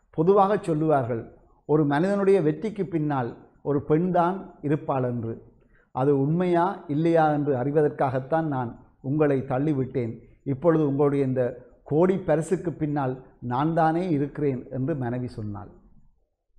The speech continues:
அன்பானவர்களே, இந்த கதையை சொல்லி உங்களுடைய குடும்பத்திலே குழப்பத்தை உருவாக்க-, உருவாக்குவது என்னுடைய நோக்கம் அல்ல. ஆனால் எப்பொழுதுமே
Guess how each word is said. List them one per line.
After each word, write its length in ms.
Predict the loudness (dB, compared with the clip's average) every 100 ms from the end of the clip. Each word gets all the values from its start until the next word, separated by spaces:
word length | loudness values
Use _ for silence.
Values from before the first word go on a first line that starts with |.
| _ _ _ _ -6
அன்பானவர்களே, 680 | -2 2 2 2 -2 -4 -6 -10 -20 _
இந்த 180 | -4 -4
கதையை 520 | -2 0 2 2 0
சொல்லி 440 | -2 -2 0 -2 -4
உங்களுடைய 320 | -4 0 0
குடும்பத்திலே 640 | 0 0 0 0 0 0
குழப்பத்தை 540 | 2 0 0 -4 -2 0
உருவாக்க-, 420 | 0 -2 -4 -4
உருவாக்குவது 640 | -4 2 2 2 -2 0 0
என்னுடைய 520 | 0 0 0 0 0
நோக்கம் 440 | -2 -4 -4 -4
அல்ல. 440 | -4 -4 -8 -12 -20 _ _ _
ஆனால் 680 | 0 2 2 0 -4 -8 -20 _ _ _ -20 -20 -20
எப்பொழுதுமே 880 | -6 -2 4 4 4 2 -2 -6 -18